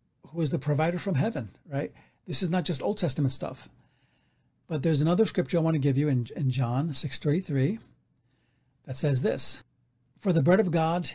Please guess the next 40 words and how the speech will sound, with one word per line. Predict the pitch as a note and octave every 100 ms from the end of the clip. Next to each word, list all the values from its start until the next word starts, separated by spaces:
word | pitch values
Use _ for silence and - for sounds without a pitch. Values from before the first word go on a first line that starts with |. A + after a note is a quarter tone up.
| -
is, | - D#3 - -
is | D#3+ C3
that | E3
which | F3+ D3+ -
comes | - D3+ C3+
down | D3 D#3
from | C3+ C#3
heaven | F#2 C3+ C#3 C#3+ -
and | C#3+
gives | C3 C#3 C3 -
life | C#3+ C3+
to | D#3
the | D#3
world, | G#3+ D3+ A2+
right? | B2+ - G3 -
And | D#3
Jesus | D3 E3+ D#3+ B2+
had | B2+ C3
just | - -
gotten | D3+ D#3 C#3+ C3+ _ _ _ _ _ _ _ _ -
done | C#3+ D3+ C#3
talking | D3+ C3+ C#3+
about | C3 C3+
how | D3 C#3
Moses | C3 C#3 C3 B2+
gave, | A#2 C#3 C3+ - - - _ _ _ _
you | D#3+
know, | B2 A#2+ D3
God | C#3 A#2+
gave | C3
manna | B2 C#3 C3+
through | C#3+
Moses | B2 C3 B2 C3+ A#2+
and | A2+
all | B2
this | B2 A#2+ - - A#3
in | C#3+
the |
Old | C3+
Testament. | C3 E3+ C#3